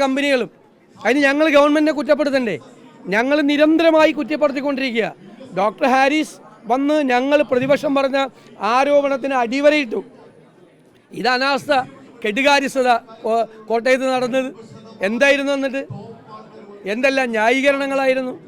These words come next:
എന്നിട്ട് മന്ത്രിമാർ ഡോക്ടർ ഹാരിസിനെ ഭീഷണിപ്പെടുത്തുക, അതല്ലേ നടന്നത്? ആദ്യം ഒന്ന് സോപ്പിട്ടു, പിന്നെ മുഖ്യമന്ത്രി അടക്കമുള്ള ആളുകൾ വിരട്ടുകയാണ് ഇതുപോലൊരു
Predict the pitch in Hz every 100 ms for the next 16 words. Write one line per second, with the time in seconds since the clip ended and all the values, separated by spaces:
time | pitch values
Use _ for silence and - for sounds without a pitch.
0 | - - - - 220 254 247 247 277 277
1 | 269 269 240 240 269 240 247 254 269 247
2 | 247 - 254 247 226 220 - - - -
3 | - - - - - - - - _ _
4 | - 254 302 320 339 311 202 139 - -
5 | - - 180 226 277 302 294 285 - 254
6 | 254 196 170 - - - - 240 285 311
7 | 262 247 294 294 294 277 262 269 262 247
8 | 240 240 247 - - 185 233 240 294 262
9 | 175 - - - - 202 262 269 269